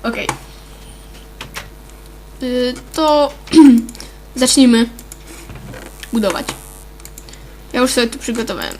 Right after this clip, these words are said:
skrzynki i tabliczki. Ojej.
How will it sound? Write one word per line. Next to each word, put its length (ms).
skrzynki 1000
i 100
tabliczki. 1300
Ojej. 580